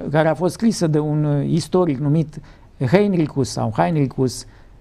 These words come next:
ă, Pantaleonis, elvețian de origine, se spune că o primă mare personalitate a fost Dacus sau Danus,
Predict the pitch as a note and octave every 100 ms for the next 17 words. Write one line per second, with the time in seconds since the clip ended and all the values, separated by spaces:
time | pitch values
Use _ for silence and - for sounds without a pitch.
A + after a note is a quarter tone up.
0 | - C3 C3 B2+ B2 A#2 - - D3 D3
1 | C#3+ C3 B2+ C3+ C3+ G#3 B3+ - - -
2 | - - - - D3 C#3+ D3 D3+ F#3+ C3+
3 | A#2+ B2 C3 F#3+ B3+ - - D3 A#2 G3
4 | - B3 A3 F3+ E3+ D#3+ A#3+ A#3 G3 G#3
5 | F#3 E3+ D#3 D#3+ D3+ C#3+ C3+ F#3+ F#3+ F3
6 | - G3+ D3+ C#3+ F#3+ F#3+ B3+ - - A#3+
7 | A3 G3 C4+ A#3 B2 A2